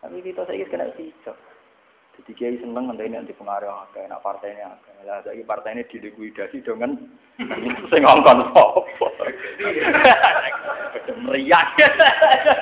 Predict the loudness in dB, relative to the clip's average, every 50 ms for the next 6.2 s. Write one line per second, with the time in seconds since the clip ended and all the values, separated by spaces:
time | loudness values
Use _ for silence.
0 | 2 2 2 2 -2 -4 -2 -2 -4 -4 -4 -6 -6 -2 2 6 6 8 8 6
1 | 6 6 4 4 4 2 -2 -2 -2 -2 0 0 0 2 4 6 6 6 6 6
2 | 6 4 4 4 0 -6 -2 -2 -2 -2 -2 -6 -10 -12 -4 -2 0 0 0 2
3 | 2 2 4 6 6 6 6 4 2 -2 -4 -4 -4 -6 -6 -4 -2 -4 -4 -4
4 | -8 -16 -20 -20 -20 _ _ _ _ _ _ _ -12 -12 -12 -12 -14 -20 -20 -20
5 | _ -20 -20 _ -20 -18 -18 -18 -18 -18 -16 -10 -8 -8 -8 -8 -8 -12 -12 -12
6 | -14 -14 -16